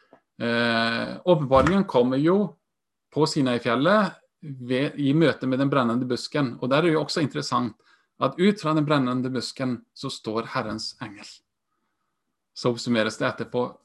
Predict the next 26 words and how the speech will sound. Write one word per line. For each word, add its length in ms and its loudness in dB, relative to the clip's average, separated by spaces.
Gud 220 4
talte 260 2
til 160 -4
Moses 360 -4
og 80 -8
sa, 340 -8
«Jeg 280 2
er 220 -2
Herren, 480 -2
jeg 200 0
åpenbarte 560 -2
meg 120 -6
for 140 -6
Abraham, 500 0
Isak 360 -4
og 80 -4
Jakob 520 -2
som 280 -6
Gud 280 2
den 100 0
allmektige, 600 -4
men 140 -8
ved 160 -2
mitt 160 -4
navn 240 -2
Herren 560 -2